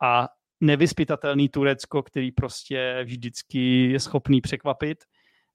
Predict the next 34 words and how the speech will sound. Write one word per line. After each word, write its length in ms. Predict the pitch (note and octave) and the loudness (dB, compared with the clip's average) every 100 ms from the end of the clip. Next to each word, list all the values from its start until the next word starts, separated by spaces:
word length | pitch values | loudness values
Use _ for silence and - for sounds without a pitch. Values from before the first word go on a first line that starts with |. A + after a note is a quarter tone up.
| _ | _
a 300 | - C3+ B2+ | 2 6 6
potom 640 | B2 - D3 - C#3 C3+ B2+ | 4 0 2 6 8 8 4
teda 220 | C#3+ B2 | 0 -4
Česko 600 | - C#3 - - D#3 E3 D#3+ _ _ _ _ _ _ - | -4 -8 -4 6 6 6 2 _ _ _ _ _ _ -2
a 140 | C#3 | 0
nakonec 360 | C3 - C#3+ - | 0 2 2 4
tam 160 | C#3 | 2
je 80 | C#3 | 2
Gruzie, 560 | C3 C#3 D3 C#3 C#3 A#2+ | 0 0 2 6 4 4
což 220 | - - | -4 -2
je 60 | |
největší 540 | C3+ B2+ C3 C3+ - C3+ - _ | 2 2 4 2 0 -6 -8 _
outsider 520 | C#3+ C3 - C3+ B2+ B2+ | 2 2 4 0 2 0
vůbec 320 | B2 B2+ - | 2 2 2
celého 340 | - C3+ C#3 | 2 6 6
turnaje, 520 | C3+ D3 D3 D3 D3+ | 6 6 8 6 4
který 280 | D#3 C3+ C3 - _ _ | 0 -2 -4 -8 _ _
se 200 | - D3 | -16 -8
samozřejmě 400 | C3+ B2+ B2 B2+ | -4 -2 0 0
dostal 440 | B2 - - B2+ A#2+ - - - - | 0 0 0 0 0 -12 -20 -6 2
na 100 | C#3 | 4
Euro 300 | C#3+ C3 B2+ | 6 6 4
taky 240 | C#3 - | 2 6
na 80 | D3+ | 6
poslední 380 | D3+ - C#3 C3+ | 4 4 4 4
chvíli, 460 | C#3 C3+ C3 C3 - _ - | 0 -2 -4 -6 -10 _ -16
kdy 440 | B2+ B2 B2 B2 | -8 -4 -4 -2
na 100 | B2+ | -4
penalty 380 | B2+ B2+ B2+ C3 | -2 -2 -2 -4
porazil 420 | B2+ C3 A#2+ C3+ | 0 0 4 2
Řecko. 420 | C3 A#2 - - - _ - - _ - | 2 -2 -10 -14 -14 _ -20 -20 _ -6
S-, 240 | D3+ B2+ | -6 -4
jako 260 | E3+ C#3+ D#3+ | -2 2 2
Čech, 420 | - E3+ D3 - | 2 2 2 0